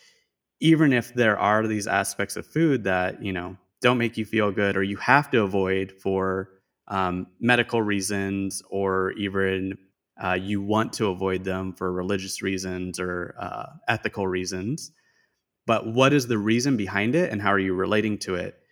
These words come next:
And are you coming at it from a disempowered place? Or is there a way that you can step more fully into that and make it a choice, empower yourself in it, and be more in alignment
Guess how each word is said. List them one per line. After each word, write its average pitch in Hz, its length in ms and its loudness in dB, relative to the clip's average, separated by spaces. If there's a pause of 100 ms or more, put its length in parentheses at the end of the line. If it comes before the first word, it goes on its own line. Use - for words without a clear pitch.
(240)
And 101 300 0
are 107 140 0
you 117 180 2
coming 123 360 -2
at 107 140 2
it 104 180 -4
from 98 160 -2
a 92 60 -4
disempowered 101 760 0
place? 160 500 -2 (360)
Or 120 240 6
is 117 140 2
there 113 140 4
a 101 80 4
way 104 220 2
that 98 280 -2
you 107 160 -2
can 98 500 -4
step - 420 2
more 104 200 2
fully 101 360 0
into 143 300 0
that 90 400 0
and 95 220 -4
make 143 240 2
it 120 80 2
a 98 60 0
choice, 92 500 -4
empower 123 440 2
yourself 104 440 0
in 131 180 2
it, 101 160 -2 (440)
and 113 460 4
be 104 160 0
more 98 420 0
in 98 140 -4
alignment 92 560 -6